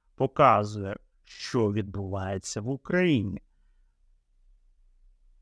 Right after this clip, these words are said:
Ну, можемо ще сказати, що Тарас, юрист, висвітлював цю подію. Я вам так скажу, але не все ж він висвітлював. Про Котова він промовчав. Тарас, юрист,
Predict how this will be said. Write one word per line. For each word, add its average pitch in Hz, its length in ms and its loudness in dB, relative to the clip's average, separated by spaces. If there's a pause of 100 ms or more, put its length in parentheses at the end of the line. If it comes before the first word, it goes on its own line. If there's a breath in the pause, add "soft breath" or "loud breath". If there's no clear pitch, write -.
(540)
Ну, 320 120 0
можемо 170 600 4
ще 156 240 0
сказати, 156 580 0
що - 220 -2
Тарас, 208 540 2
юрист, 113 540 -2
висвітлював 104 1000 -6 (760)
цю 110 160 -4
подію. 101 540 -4
Я 135 160 4
вам 185 200 2
так 160 280 2
скажу, 104 420 -8
але 110 240 2
не 104 120 -2
все 175 340 2
ж 104 100 -4
він 92 80 -14 (180)
висвітлював. 98 840 -10
Про 160 160 -2
Котова 135 500 2
він 107 220 2
промовчав. 101 840 -4 (460)
Тарас, 131 500 2
юрист, 127 360 -2